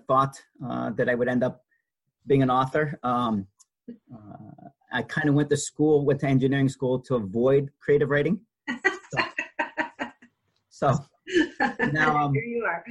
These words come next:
Speaker 1: now I'm really, uh, excited about doing it. So, you know, people change too.
Speaker 2: Yes, yes. Well, in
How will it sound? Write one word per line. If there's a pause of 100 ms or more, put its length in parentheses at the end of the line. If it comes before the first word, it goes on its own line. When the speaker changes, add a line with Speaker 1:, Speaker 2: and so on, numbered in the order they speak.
Speaker 1:
now
I'm
really, (560)
uh,
excited
about
doing
it.
So, (440)
you
know,
people
change
too. (480)
Speaker 2:
Yes, (400)
yes. (320)
Well,
in